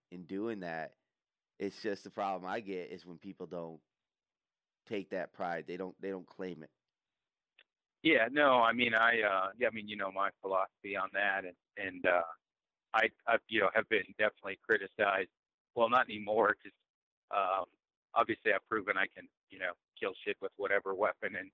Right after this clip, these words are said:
Speaker 2: and, and large animals too when I have to. I just am not very good at it, right? I'm not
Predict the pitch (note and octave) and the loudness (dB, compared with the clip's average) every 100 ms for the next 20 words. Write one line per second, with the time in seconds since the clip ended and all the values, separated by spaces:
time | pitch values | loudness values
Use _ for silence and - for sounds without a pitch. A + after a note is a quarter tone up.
0 | - A2+ G2+ - G#2+ G2+ G2+ G2+ G2+ G2 | -2 -2 -2 -4 -4 2 4 4 2 -2
1 | G2 F#2+ F#2 _ - G#2 F#2+ - G2+ F#2 | -2 -10 -16 _ -10 -10 -10 -12 -4 -2
2 | F2 B2 - G2+ G2 - _ _ _ _ | 2 2 0 -6 -6 -8 _ _ _ _
3 | _ A#2 B2 - C4 A#3 D#3 D3+ D3+ C3 | _ 2 2 2 0 2 2 4 4 6
4 | C3+ B2 C3+ F3+ E3+ G#2 F#2+ G2+ A#2 B2 | 6 6 6 4 6 4 2 0 4 6
5 | A#2+ B2 C3 C#3 C#3 | 4 4 6 6 4